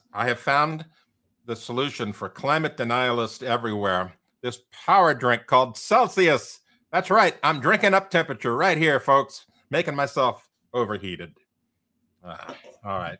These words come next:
enough of that. Now on to the main topic. The main topic is really, truly frightening. I mean, despite all this other B S you saw about temperatures this week, this is from, uh,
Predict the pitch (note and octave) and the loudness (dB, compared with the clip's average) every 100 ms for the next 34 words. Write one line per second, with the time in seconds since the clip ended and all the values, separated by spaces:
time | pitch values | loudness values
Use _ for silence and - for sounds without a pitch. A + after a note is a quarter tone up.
0 | A2+ B2+ C3+ B2+ G#2+ F2+ - B2+ D#3+ G#3 | -6 -4 -4 -4 -4 -4 -6 -2 0 0
1 | F#3 F3 F#3+ F3 D#3 D3 D3 A#2 - _ | 0 2 2 2 0 0 2 -4 -4 _
2 | _ _ _ B2+ D#3+ G#3 E3+ E3 E3 D3 | _ _ _ -2 -2 -2 0 -2 -2 -6
3 | - C3+ B2 A2+ - - - _ A#2+ C#3 | -8 -8 -8 -8 -12 -18 -20 _ -2 -2
4 | A2 F#2 - - A2+ F#2+ D#2 - _ A2 | -2 -6 -10 -8 -6 -6 -10 -14 _ -6
5 | G2 - F2 F#2+ G#2+ A#2 A2 G#2+ - _ | -6 -6 -8 -6 -4 -2 -4 -8 -20 _
6 | _ B2 - G#3 G3+ F3+ E3 C#3+ D#3 D3 | _ -20 -4 -2 2 0 0 -2 -2 -2
7 | C3 C3+ B2+ B2 A#2+ B2+ A#2 B2+ A#2 G#2+ | -4 -2 0 0 -2 -10 -6 -2 0 0
8 | G#2+ A2 D#3+ D#3 C3 G2+ E2 - F2 - | -2 -2 -2 -2 -6 -14 -14 -14 -16 -16
9 | D#2+ - _ _ _ _ _ _ _ - | -18 -18 _ _ _ _ _ _ _ -12
10 | G#3 D4+ A3 - D3+ C#3+ C3 B2+ B2 _ | -10 -10 -10 -2 2 2 -2 -10 -14 _
11 | _ _ _ G#2+ G2+ G2+ F#2+ | _ _ _ -6 -2 -2 -4